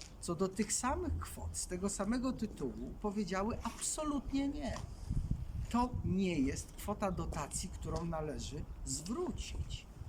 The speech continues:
Wobec tego mamy taką sytuację, że z trzech roszczeń sąd powiedział, dwa się nie należą,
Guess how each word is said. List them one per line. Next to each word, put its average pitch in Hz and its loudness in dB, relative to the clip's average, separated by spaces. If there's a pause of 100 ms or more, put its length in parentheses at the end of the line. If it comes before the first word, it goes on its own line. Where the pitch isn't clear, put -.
(240)
Wobec 240 2
tego 247 2
mamy 247 6
taką 208 4
sytuację, 151 -4 (440)
że 170 4
z 175 0 (180)
trzech - 2 (240)
roszczeń - 0 (320)
sąd 240 4
powiedział, 165 2 (420)
dwa 147 -2
się 151 -2
nie 143 0
należą, 110 -6